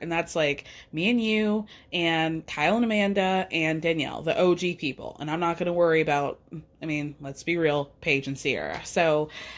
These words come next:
um, yeah, then, ugh, yikes.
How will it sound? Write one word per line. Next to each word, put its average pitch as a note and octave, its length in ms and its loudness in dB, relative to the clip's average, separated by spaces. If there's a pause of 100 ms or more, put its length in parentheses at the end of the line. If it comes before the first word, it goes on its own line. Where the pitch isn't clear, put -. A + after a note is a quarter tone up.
(100)
um, F#3+ 500 2 (360)
yeah, G3+ 520 0
then, D#4+ 640 2 (1160)
ugh, C#4 260 6 (200)
yikes. F3+ 440 -2